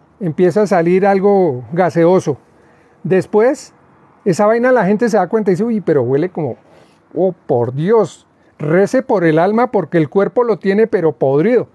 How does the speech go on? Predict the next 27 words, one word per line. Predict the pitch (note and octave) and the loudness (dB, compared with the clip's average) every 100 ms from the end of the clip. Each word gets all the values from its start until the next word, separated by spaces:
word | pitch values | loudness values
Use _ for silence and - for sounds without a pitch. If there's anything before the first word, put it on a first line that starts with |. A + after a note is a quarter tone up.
| _ _ - | _ _ -16
Exacto. | B2+ E3+ D3+ - - _ _ _ _ _ - | -6 -2 -2 -6 -20 _ _ _ _ _ 0
Y | G#3 | 2
después | G3+ - A3+ A3+ | 0 0 0 2
de | A#3+ | 2
eso, | A#3+ B3 | 2 0
¿qué | B3+ | 0
viene? | B3 C4 C#4+ D#4 _ _ _ _ _ _ _ _ _ _ _ _ _ | 0 2 0 -2 _ _ _ _ _ _ _ _ _ _ _ _ _
Cuando | F3+ F3 F3 F3+ | -2 0 2 0
el | F3+ | 2
río | G3+ A#3 A#3+ | 2 2 2
suena, | A#3+ A#3 A#3 A#3 | 0 0 0 0
piedras | A3+ A3 A3+ | 2 2 2
lleva. | A3+ A#3+ A3 - | 2 2 0 0
Y | F#3+ | 0
no | F#3+ G3+ | 2 2
es | G3+ | 0
porque | - A#3+ - A3 | 0 -2 0 -2
el | F#3+ | 0
río | F3 G#3+ A3 A3 | 2 2 2 0
quiera | - A3 A3+ | 0 0 2
llevarse | G#3+ G3 F#3+ - A3 | 0 0 0 0 0
las | G3+ - | 0 0
piedras, | G#3 G#3 F#3+ D3+ | 0 2 0 0
es | F3+ E3 | 0 0
que | A3+ | 0
el | G#3+ | -2
río | F#3 G#3+ G#3+ G#3+ | 0 2 2 2